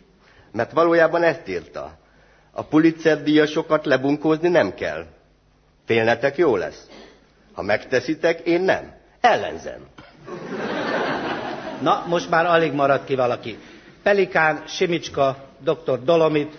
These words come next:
Speaker 2: doktor Rabcsák, doktor Hófehérke és a hét elgyötört törpe.
Speaker 1: A fiúk a bányába dolgoznak.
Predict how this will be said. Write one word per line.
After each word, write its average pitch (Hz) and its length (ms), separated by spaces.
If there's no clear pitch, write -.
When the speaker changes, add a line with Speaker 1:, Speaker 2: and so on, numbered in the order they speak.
Speaker 2:
doktor 131 340
Rabcsák, 139 520
doktor 127 320
Hófehérke 143 800
és 107 180
a 101 160
hét 151 420
elgyötört 127 580
törpe. 127 400
Speaker 1:
A 120 80
fiúk 190 360
a 156 120
bányába 165 460
dolgoznak. 139 760